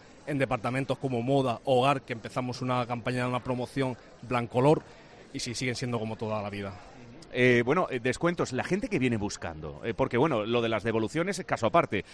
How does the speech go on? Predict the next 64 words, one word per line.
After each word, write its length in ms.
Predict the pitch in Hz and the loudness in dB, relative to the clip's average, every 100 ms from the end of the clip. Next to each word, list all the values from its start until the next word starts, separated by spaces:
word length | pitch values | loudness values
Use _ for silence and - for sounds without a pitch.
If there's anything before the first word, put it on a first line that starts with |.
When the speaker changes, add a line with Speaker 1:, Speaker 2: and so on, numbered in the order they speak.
| - - | -18 -8
Speaker 2:
porque 100 | 98 | -6
mucha 180 | 110 160 | -2 -2
gente 220 | 139 165 | 0 0
viene 240 | 160 175 | 0 0
a 60 | 139 | 0
devolver 320 | 113 117 165 | 0 2 0
porque 180 | 135 131 | -2 -2
los 100 | 139 | -2
reyes 220 | 139 143 | 0 -2
no 100 | 127 | -2
han 100 | 131 | -4
estado 260 | 120 131 120 | -2 -2 0
muy 120 | 120 | 0
finos, 360 | 190 143 117 - - - | 2 2 2 -4 -8 -4
eh, 80 | 113 | 0
pero 220 | 123 127 135 | 2 2 0
en 160 | 127 127 | -2 0
cuanto 280 | 139 127 123 | 0 0 0
a 20 | |
rebajas, 420 | 135 180 226 - 151 | 0 0 -4 -6 -6
eh, 100 | 135 | -6
¿qué 100 | - | -2
es 40 | 190 | 0
lo 100 | 190 | 0
que 120 | 175 | 0
se 80 | 170 | 0
busca? 200 | 208 151 | -2 -2
Comentaba 440 | 120 117 156 170 | -2 0 0 0
el 80 | 170 | -2
presidente 420 | 160 156 151 170 | -2 -2 -2 0
de, 180 | 151 135 - - - | 2 0 -4 -16 -4
de 240 | 110 113 | 0 2
los, 320 | 107 101 92 | 2 2 2
eh, 100 | 110 | -2
comerciantes 520 | 101 107 101 151 160 143 | 0 -2 0 0 0 0
del 140 | 143 | -2
centro 340 | 165 165 160 | -2 -2 -4
que 120 | 170 139 | -2 -4
sobre 240 | 123 117 | -4 -2
todo 280 | 147 165 175 - - | 0 0 0 -8 -8
va 60 | 120 | -4
a 20 | |
ser 200 | 160 170 | -2 -2
bueno 340 | 127 135 170 | 0 0 2
para 160 | 170 139 | 0 -2
el 80 | 120 | 0
calzado 500 | 117 - 160 190 147 | 0 2 0 0 -2
y 80 | |
para 140 | 131 123 | 0 0
el 80 | 117 | 0
abrigo 220 | 131 180 | 0 0
precisamente 480 | 143 135 147 156 185 | -2 -2 -4 -2 0
por 100 | 147 | 2
la 80 | |
temperatura. 580 | 113 104 98 - 131 78 - | 2 0 -2 0 -2 -2 -6
Speaker 1:
Correcto. 500 | - 135 135 - 110 - - - - - - | -2 0 -2 -6 -12 -12 -20 -20 -20 -18 -10
En 100 | 139 | -8
este 160 | - | -4
invierno 260 | 143 156 156 | 0 2 4
que 60 | 147 | 2
ha 40 | |
empezado 380 | 147 151 147 151 | 2 2 4 4
bastante 340 | 147 151 139 143 | 4 0 -4 -4
frío, 380 | - 156 160 | 0 0 0